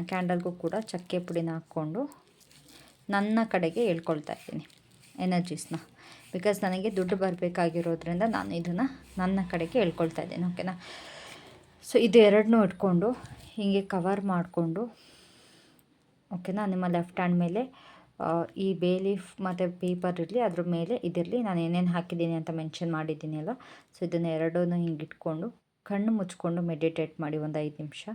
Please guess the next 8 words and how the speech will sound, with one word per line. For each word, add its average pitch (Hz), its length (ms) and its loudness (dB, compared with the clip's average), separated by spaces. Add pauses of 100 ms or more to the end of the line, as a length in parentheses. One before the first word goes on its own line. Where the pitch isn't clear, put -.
(480)
ನಿಮಗೆ 165 300 -2
ಏನೇನೆಲ್ಲ 180 460 0
ಬೇಡ್ಕೊಂಡಿರ್ತೀರೋ 165 760 -2
ಅದು 160 160 -4
ಹ-, 151 120 -8
ಪ್ರತಿಯೊಂದು 175 600 -2
ನೆರವೇರ್ತಿದೆ 160 640 -6
ಅಂತ 156 220 -6